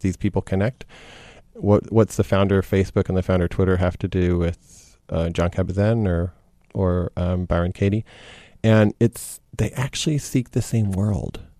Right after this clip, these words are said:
They might have slightly different visions about how to get there, but that they seek the same world, and that world has technology as a part of it, but mindfulness is a huge part of it as well. And the tech leaders that I know of,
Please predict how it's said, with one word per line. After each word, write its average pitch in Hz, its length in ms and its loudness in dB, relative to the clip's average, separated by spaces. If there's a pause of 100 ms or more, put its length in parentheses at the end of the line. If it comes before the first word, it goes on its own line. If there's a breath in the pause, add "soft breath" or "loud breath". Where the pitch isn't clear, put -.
(120)
They 113 100 4
might 117 120 2
have 113 160 0
slightly 95 400 0
different 98 380 0
visions 131 500 2
about 87 220 0
how 90 140 2
to 87 60 -2
get 87 260 0
there, 151 220 0
but 101 260 0
that 98 220 2
they 98 360 2
seek - 380 -2
the 107 100 0
same 101 240 0
world, 101 320 4
and 87 120 0
that 92 200 0
world 117 400 2
has 104 340 -4
technology 101 680 0
as 92 140 -2
a 90 60 -4
part 98 300 -2
of 120 60 -2
it, 170 280 0
but 107 180 -2
mindfulness 101 720 0
is 95 180 -2
a - 60 -4
huge - 440 -2
part 92 200 0
of 87 100 -4
it 85 100 0
as 82 140 -6
well. 82 400 2 (540 soft breath)
And 104 100 4
the 95 80 4
tech - 320 0
leaders 107 360 2
that 98 120 2
I 95 160 0
know 95 300 4
of, 156 280 -2